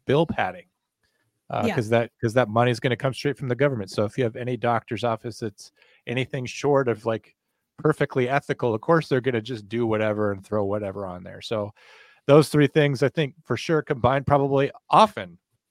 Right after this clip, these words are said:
Speaker 1: uh, that result in, in children being mistreated and abused medically.
Speaker 2: Yeah. And, uh, by the time Gypsy was to the point where she was on all of these, um,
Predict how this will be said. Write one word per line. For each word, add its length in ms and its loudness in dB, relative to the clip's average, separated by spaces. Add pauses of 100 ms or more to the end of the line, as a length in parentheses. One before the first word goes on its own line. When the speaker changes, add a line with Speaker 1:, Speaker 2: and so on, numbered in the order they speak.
Speaker 1:
uh, 200 -12
that 180 -10
result 420 0
in, 260 -8
in 140 -10
children 400 -2
being 360 -4
mistreated 760 -4
and 160 -6
abused 580 -8 (140)
medically. 580 -14 (1700)
Speaker 2:
Yeah. 280 2 (300)
And, 380 0
uh, 380 0 (180)
by 160 0
the 80 -2
time 460 0
Gypsy 500 -4
was 760 -4
to 80 -6
the 100 -6
point 280 -6
where 100 -8
she 180 -6
was 320 -6
on 260 -8
all 180 -6
of 120 -10
these, 400 -4
um, 380 -12